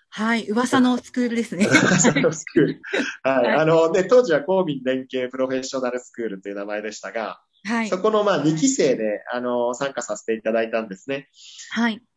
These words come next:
Speaker 2: で、そこのスクールでまたいろいろ習ったことを、まあ、地元に帰ってきて、こう、実践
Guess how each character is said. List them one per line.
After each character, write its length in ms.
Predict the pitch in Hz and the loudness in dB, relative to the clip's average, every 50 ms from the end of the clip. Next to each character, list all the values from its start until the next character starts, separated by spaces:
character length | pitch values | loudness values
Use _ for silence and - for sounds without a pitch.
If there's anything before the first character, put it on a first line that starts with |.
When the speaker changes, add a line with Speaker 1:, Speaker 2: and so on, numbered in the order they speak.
| - | -2
Speaker 2:
で、 320 | 180 185 185 185 190 190 185 | 2 4 4 4 4 2 2
そ 180 | 185 - 208 | 0 0 0
こ 120 | - 240 233 | 2 4 4
の 120 | 247 240 | 4 4
ス 100 | 247 - - | 2 2 2
ク 100 | 285 294 | 4 4
ー 60 | 294 | 6
ル 100 | 262 - | 6 6
で 240 | 160 165 156 139 139 | 6 6 6 6 4
ま 120 | 151 156 | 2 2
た 100 | 156 175 | 2 4
い 80 | 175 175 | 4 4
ろ 120 | 202 208 | 4 4
い 40 | 202 | 4
ろ 100 | 202 196 | 4 4
習 200 | 185 180 202 247 | 4 4 2 2
っ 100 | 247 247 - | 2 2 0
た 80 | 202 | 0
こ 140 | 185 160 156 | 0 2 2
と 120 | 160 165 | 4 4
を、 360 | 147 143 156 156 139 117 - _ _ _ _ _ _ _ _ _ _ _ _ _ _ _ _ - | 4 6 6 4 4 2 -2 _ _ _ _ _ _ _ _ _ _ _ _ _ _ _ _ -2
ま 140 | - 202 208 | 2 2 2
あ、 60 | 180 | 2
地 120 | - 175 | 2 2
元 220 | 202 214 214 220 220 | 2 4 4 4 4
に 100 | 214 214 | 4 4
帰 60 | 214 | 4
っ 120 | 220 208 214 | 4 4 2
て 120 | - 165 | 0 -4
き 100 | 151 - | -4 -2
て、 100 | - 131 | -2 0
こ 100 | 135 131 | 2 2
う、 60 | 131 131 | 2 2
実 280 | 139 139 - - 175 | 2 0 0 2 2
践 220 | 170 165 160 160 | 4 4 2 0